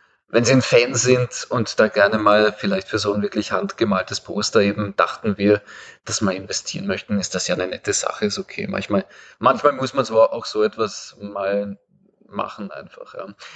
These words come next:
Aber letzten Endes ging's einfach hauptsächlich darum, dass das halt wirklich ein schönes handgemaltes, äh, Artwork war, was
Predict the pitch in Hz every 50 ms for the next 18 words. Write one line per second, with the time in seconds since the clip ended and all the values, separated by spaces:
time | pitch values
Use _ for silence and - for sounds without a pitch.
0 | - - 123 135 147 151 151 123 120 151 147 - - - 151 131 143 143 - -
1 | 143 127 - 123 113 110 - 113 - - 107 107 - - 120 113 107 104 - 101
2 | 95 95 113 110 110 107 - - 101 98 - 101 98 104 107 110 104 107 101 101
3 | - - 98 101 104 - 104 98 101 98 - - 107 101 95 92 101 - 110 101
4 | - - - - - 98 98 - - 92 95 95 - 113 107 104 - - 98 98
5 | 98 104 101 - - -